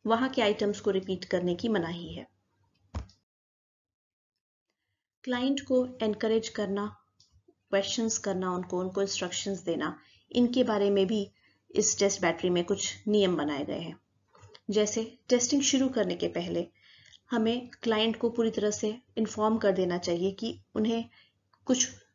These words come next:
क्वेश्चंस होंगे जिनका आंसर देना है। ये क्वेश्चंस कभी-कभी बहुत सिंपल लग सकते हैं, कुछ-कुछ बेतुके भी लग सकते हैं या बचकाने लग सकते हैं, कुछ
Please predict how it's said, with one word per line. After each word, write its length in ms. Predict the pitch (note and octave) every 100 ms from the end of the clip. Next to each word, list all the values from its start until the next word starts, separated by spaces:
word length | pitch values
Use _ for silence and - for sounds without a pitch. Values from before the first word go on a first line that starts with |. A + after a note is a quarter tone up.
| _
क्वेश्चंस 520 | - A3+ - B3 A#3+ A3+
होंगे 240 | G3 F#3
जिनका 300 | F3+ F3+ F#3
आंसर 340 | E3+ E3+ F#3+
देना 260 | E3+ E3+ F3
है। 220 | F3+ G#3 _ _ _ _ _ _ _ _
ये 140 | A#3 B3+
क्वेश्चंस 520 | C4 B3 - B3+ B3
कभी-कभी 440 | G#3+ G#3 G#3+ G#3
बहुत 280 | F#3+ - F#3+
सिंपल 340 | - G#3+ G#3
लग 180 | A3 G#3+
सकते 380 | G#3 G#3 - G3+
हैं, 200 | G3 G#3+ _ -
कुछ-कुछ 540 | A3 - A3 A3 - - _ _ -
बेतुके 520 | F#3+ G3 G3 G3+ A3
भी 120 | G#3+
लग 160 | G#3+ G3+
सकते 420 | - G3+ - G3
हैं 320 | G3 F#3+ F#3+ -
या 200 | G3 G3
बचकाने 580 | F3+ F#3+ - F3 E3+ G3
लग 140 | G#3
सकते 360 | G#3 G3+ - G3
हैं, 260 | F#3 - _ _ _ _ _
कुछ 240 | G#3 G#3+